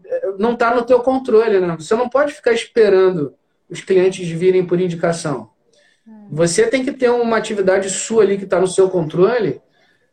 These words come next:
Speaker 1: é, para que os clientes venham. E aí é onde o marketing faz, faz o trabalho.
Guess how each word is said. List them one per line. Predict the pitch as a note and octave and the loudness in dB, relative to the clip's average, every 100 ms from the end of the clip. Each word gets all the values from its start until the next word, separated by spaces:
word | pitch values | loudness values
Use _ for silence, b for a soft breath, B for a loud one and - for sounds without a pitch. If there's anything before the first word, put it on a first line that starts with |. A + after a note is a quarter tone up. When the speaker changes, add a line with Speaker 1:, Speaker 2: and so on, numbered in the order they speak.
| _ | _
Speaker 1:
é, | D3+ D#3 D#3 D3+ | -2 0 2 0
para | D3+ - G3+ | 0 0 0
que | A3 | 0
os | B3+ | -2
clientes | A3+ G#3+ A3 C#4 | 0 0 0 0
venham. | C#4 B3+ G3 C#3+ - _ _ _ | 2 2 0 -2 -6 _ _ _
E | F3+ | 2
aí | E3+ E3+ | 4 4
é | |
onde | F#3 G#3+ A#3+ | 4 2 2
o | |
marketing | A#3+ A3 A3+ A#3+ A#3+ | 0 -2 -2 -8 -6
faz, | A3+ A3 A3+ _ _ F#3 | 0 0 0 _ _ -8
faz | - G3 | -2 0
o | G3 | 0
trabalho. | A3 B3 G#3 D#3+ | -6 -4 -2 -2